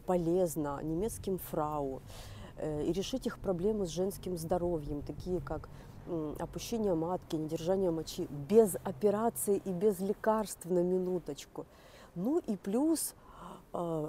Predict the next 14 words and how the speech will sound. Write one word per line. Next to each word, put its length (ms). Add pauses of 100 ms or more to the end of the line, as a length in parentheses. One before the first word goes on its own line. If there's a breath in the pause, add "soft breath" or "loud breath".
радовать 480
своих 380
мужчин, 760
э, 320
получать 360
удовольствие 600
самим 480
в 60
разы 340
больше. 840 (440 loud breath)
Но 300
они 360
этого 400
вообще 580